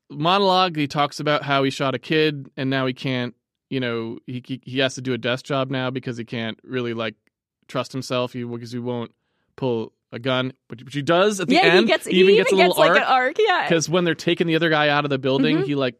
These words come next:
Speaker 1: grabs someone's machine gun. Um, so anyway, the,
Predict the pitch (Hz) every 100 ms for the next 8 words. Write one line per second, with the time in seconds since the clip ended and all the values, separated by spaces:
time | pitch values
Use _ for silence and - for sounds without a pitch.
0 | 123 - 135 135 147 135 127 - 127 143
1 | 143 151 _ _ _ _ _ _ _ _
2 | _ - 180 180 175 - - 254 262 262
3 | 202 175 160 - 170 196 190